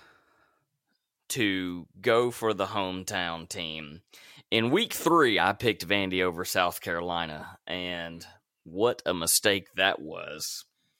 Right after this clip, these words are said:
<laughs> I kinda have to lean with how I felt about Tennessee this past weekend.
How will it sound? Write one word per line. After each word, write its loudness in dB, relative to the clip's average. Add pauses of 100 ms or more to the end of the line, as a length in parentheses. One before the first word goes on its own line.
(380)
<laughs> -12 (380)
I 6
kinda 6
have 6
to 4
lean 4
with 4
how 2
I 4
felt 0
about 2
Tennessee 0
this 2
past 2
weekend. -2